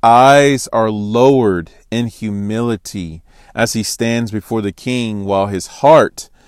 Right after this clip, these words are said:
is directed upward toward heaven." This is from Yevamot one oh five B.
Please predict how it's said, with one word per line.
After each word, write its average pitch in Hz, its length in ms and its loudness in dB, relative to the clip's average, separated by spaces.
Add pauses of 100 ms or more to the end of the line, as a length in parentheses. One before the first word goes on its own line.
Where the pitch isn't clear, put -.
(180)
is 110 180 -6
directed 104 600 -4 (100)
upward 95 600 0 (300)
toward 113 460 0 (220)
heaven." 87 500 -2 (480)
This 101 160 -8
is 104 80 -8
from 104 240 -6
Yevamot 120 800 2
one 117 160 -2
oh 117 160 0
five 110 600 0
B. 90 320 -6